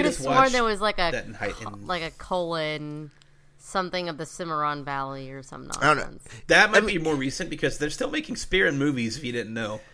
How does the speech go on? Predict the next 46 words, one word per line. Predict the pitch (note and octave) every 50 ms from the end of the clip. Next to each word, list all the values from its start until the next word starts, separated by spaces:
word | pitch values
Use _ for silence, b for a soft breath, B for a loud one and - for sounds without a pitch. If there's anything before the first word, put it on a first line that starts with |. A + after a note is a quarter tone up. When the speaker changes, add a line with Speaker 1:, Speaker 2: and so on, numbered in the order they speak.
| b b b b b
Speaker 3:
I | b -
Speaker 2:
Uh, | -
Speaker 3:
mean, | C#4+ C#4 -
Speaker 2:
like, | - A3
Speaker 3:
it | A3
was | A3+ A3+ -
Speaker 2:
direct | C3 C3+ - -
to | C3
D | A2+ A#2+ B2+
V | B2 B2
D, | A#2 A2+ A#2 A2+ A#2 A#2+ B2 B2+
fucking, | B2 - B2+ B2 - B2 A2+ A#2 A2+ A2+ - -
or | A#2+ A#2+
direct | G2+ - B2 A#2 A#2 C3 C3 -
to | B2+ A#2 A2 A2
fucking, | A2+ - - B2 - A#2+ A2 A2 G#2+ G#2+ G#2+ G#2+ G2+ F#2+ - - - -
like, | A2 G2 - b b b b b b b b
Crackle. | - - C3 - - C#3+ D3 D3 C#3+ b b b b b b -
Speaker 3:
Mm-hmm. | F#2 G2 A2 A2 - -
Yeah, | - E3 G3+ G#3
but | G3 A3+ A#3
I | A#3+ A#3
mean, | A#3+ A#3
it | A3+ G#3
was, | G3+ G#3 G#3+ G#3 F3+ D#3+
like, | D#3 D#3 C#3+ B2+ - - -
that | B2+ A#2 D3+ D#3 E3+
was, | F#3 G3 F#3 D#3+ C3+ - - - - - - - B B B B B B B B B B B B
like, | C3+ C#3
the | B2+ D3
Spirit | - - D#3 E3 E3 D#3+ -
stuff | - - D3 C#3 -
was, | C3 B2+ G#2+
like, | A2+ A2+ A2 G#2+ -
the | - A2+ G2+
weird | F#2+ G#2+ A#2 A#2 A2+ A2+ A2 A2 G#2+ G#2 G2 G2 F#2+ F#2+ B B B - - b b b b b b G#2
DreamWorks, | F#2+ G2 A#2+ B2+ B2+ A#2 A#2 A2+ A2 G#2+ -
like, | A#2+ G#2+ -
when | G2+ G#2+ G2+
DreamWorks, | F#2 G#2+ A#2 A#2 A#2 A#2 A2+ -
like, | - A2 -
'cause | - A2+
they | A#2
had | B2 C3 B2 G#2+
DreamWorks, | F#2+ G#2+ A#2 A#2 A2+ A2 - -
like, | A2+ G2+ G2